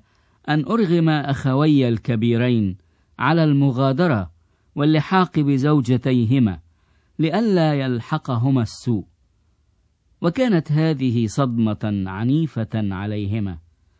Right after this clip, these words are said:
فلهما ممتلكات وأراض في جامو،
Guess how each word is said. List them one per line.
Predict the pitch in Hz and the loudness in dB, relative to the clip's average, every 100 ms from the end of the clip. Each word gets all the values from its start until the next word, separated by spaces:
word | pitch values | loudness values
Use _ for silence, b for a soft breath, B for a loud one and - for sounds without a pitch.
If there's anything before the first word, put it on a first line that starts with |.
| _ _ _ | _ _ _
فلهما | 131 127 143 131 127 120 | -2 0 2 2 2 2
ممتلكات | 120 117 - 113 110 143 147 147 139 | 0 0 -2 -4 -2 -2 0 0 0
وأراض | 135 131 120 117 113 113 139 147 143 127 | 0 0 -2 -4 -4 -2 0 2 0 0
في | 123 113 120 110 | 0 0 -2 -4
جامو، | 127 165 151 104 | -2 -2 -2 -4